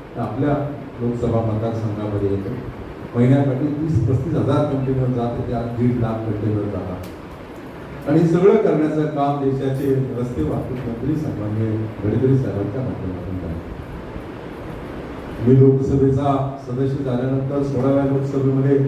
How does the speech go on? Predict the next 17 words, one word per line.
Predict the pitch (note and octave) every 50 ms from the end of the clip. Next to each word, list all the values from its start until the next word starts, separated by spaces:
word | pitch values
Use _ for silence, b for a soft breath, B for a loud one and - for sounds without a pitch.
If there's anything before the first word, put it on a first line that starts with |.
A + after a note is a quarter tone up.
| - - - - - - - - - - - - - - D#3
तो | D3
अनुभव | C#3+ C#3+ D3 D#3+ F3+ E3+ D#3+
मिळाला. | C#3+ C3 B2+ B2 - G#2+
सतराव्या | - - A2 A#2+ - C3+ C3+ C#3+ C#3 C#3
लोकसभेमध्ये | C3+ C3+ C3+ C3+ - - C3+ B2+ B2+ B2 B2 B2+ B2+ C3+ C3 - - - - - - - - - - - - - - - - - - - - - - - - - - - - - - - - A#2+
राष्ट्रवादी | A#2 C3 C3+ C3+ C3+ E3+ D#3+ D#3+ E3+
काँग्रेस | - - C#3 C3+ C3+ C3+ D3+ - -
पक्षाचे | C3+ B2+ C3 C3+ C3 B2+ C3 - E3 D#3+ D3+
प्रांतिक | - - - - A2+ A2 G#2+ G#2+ A2 C3 C3 A#2+
अध्यक्ष | A2+ G#2+ - A#2 A2+ A2 A2 - C3+ C3 - -
खासदार | F#2+ F#2 F#2 A2+ A2+ G2+ A2 A2 - - - - - - - - - - -
सुनीलजी | - A#2+ A2+ A#2 A2+ A#2 B2
तटकरे | B2 A#2+ A#2 - - D#3 D3+ D3
आमच्याबरोबर | C3+ B2 A#2+ - C3 B2 A#2 A#2+ A#2 A2+ A#2+ A#2 A2 A2 G#2+ - - - - - - - - - - - - - -
काम | - A2+ A2+ A2+
करत | A2 A2+ A2+ A2 A2 A2
होते. | G#2+ G#2 - - -